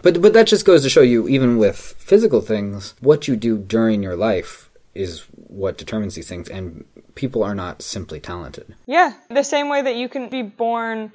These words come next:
Speaker 2: with maybe more muscle mass just on the way your body is built or something like that. But back
Speaker 1: Yeah.
Speaker 2: to the basketball analogy, you're not gonna be in that shape or any kind of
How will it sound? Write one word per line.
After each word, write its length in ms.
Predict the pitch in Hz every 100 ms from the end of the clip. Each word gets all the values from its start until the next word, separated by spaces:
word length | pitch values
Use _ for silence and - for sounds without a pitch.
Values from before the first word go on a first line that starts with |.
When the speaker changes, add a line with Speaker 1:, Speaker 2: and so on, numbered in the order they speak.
| -
Speaker 2:
with 240 | 247 254 233
maybe 340 | 240 240 240
more 220 | 240 233
muscle 340 | 226 220 - 233
mass 240 | 202 202
just 280 | - 214 -
on 280 | 208 202 196
the 100 | 214
way 360 | 208 196 196 202
your 140 | 196
body 300 | 196 190 190
is 160 | 196 185
built 260 | 220 214
or 80 | 214
something 320 | 190 202 196
like 220 | 196 196 208
that. 220 | 196 202
But 180 | 214 -
back 240 | 208 214 208
Speaker 1:
Yeah. 60 |
Speaker 2:
to 100 | 175
the 100 | 208
basketball 440 | 190 202 202 - 202
analogy, 380 | 196 196 196
you're 100 | 202 208
not 160 | 208
gonna 120 | 220
be 100 | 208
in 100 | 208
that 160 | 208 208
shape 280 | - 208 196
or 200 | 202 196
any 240 | 220 226 220
kind 360 | 226 208 202
of 220 | 196 190